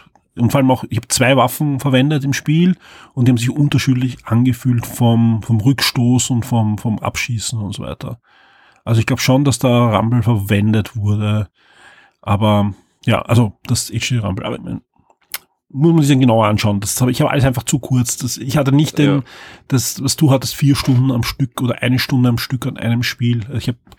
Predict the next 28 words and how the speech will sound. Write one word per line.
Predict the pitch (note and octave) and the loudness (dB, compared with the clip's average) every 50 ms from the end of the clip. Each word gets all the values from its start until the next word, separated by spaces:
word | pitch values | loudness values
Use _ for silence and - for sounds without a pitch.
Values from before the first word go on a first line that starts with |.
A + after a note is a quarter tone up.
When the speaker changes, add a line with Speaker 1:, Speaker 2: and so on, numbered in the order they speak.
| - - - - - - - - _ _ | -20 -20 -20 -20 -20 -20 -20 -20 _ _
Speaker 1:
Cyberpunk | - - C#3 C3 C3 C3 A#2+ C3 B2+ C3 B2 - | -2 0 2 4 2 2 2 2 2 2 0 0
einmal | - A2+ A2+ B2 A#2+ A#2+ | 2 2 4 4 2 2
zehn | - - C3+ C3+ | 2 0 2 4
Minuten | C3+ C3 C3+ C3+ - _ - B2 | 4 2 2 0 -2 _ -2 -2
und | A#2+ A2+ | 0 0
einmal | A2+ A2 A#2 A#2 | 2 2 2 2
sieben | - - D3+ D3+ C#3+ | 2 2 2 2 4
Minuten | C3+ B2 - - B2 | 2 0 0 -2 -2
gespielt | A#2 A#2 - - B2+ C3 C#3+ C3+ | -2 -2 0 2 2 2 4 2
und | A#2+ A2+ | 2 0
dazwischen | A2+ - C3 - - A#2+ | 0 -2 -2 -2 0 -2
halt | A2+ A#2 | 0 0
mit | A#2+ A#2 | 2 2
dem | A#2 | 2
Entwickler | A2 - D#3+ - - A#2+ G2+ | 2 0 -2 0 0 0 0
gesprochen | A2+ A2 - - - A2+ G#2+ - - C#3 C#3+ C3 - - - - - - _ _ | 0 -4 -6 -4 -2 -2 -2 0 0 0 0 0 -4 -16 -20 -20 -20 -20 _ _
Speaker 2:
Mhm. | - G2+ | -8 -2
Speaker 1:
und, | - B2 A#2+ A#2+ A#2 G2+ | 0 2 2 2 2 2
und | - A2 A2+ | 0 2 2
Mario | A#2 - A#2+ B2 A#2+ A#2 | 2 2 4 2 2 0
Kart | A#2 - A#2 A#2 - | 0 0 -2 -2 0
halt | - B2 A#2+ A#2+ | 0 0 2 0
in, | A#2 A2+ A2+ A2 | 0 0 -2 -2
in, | - A#2 A#2 A2+ A2 A2 - | -2 -2 -2 -2 -4 -6 -6
in | - A#2 A2+ | -6 -6 -6
so | A2 - A#2+ | -4 -6 -6
Stückelwerk. | - - - E3+ - - C3 A#2 G#2 - - - - - - - - - | -8 -4 -4 -2 0 2 0 0 0 -2 -4 -6 -6 -8 -12 -20 -14 -10
Und | C3+ A#2+ A#2 A#2+ - - | -10 -10 -10 -12 -16 -20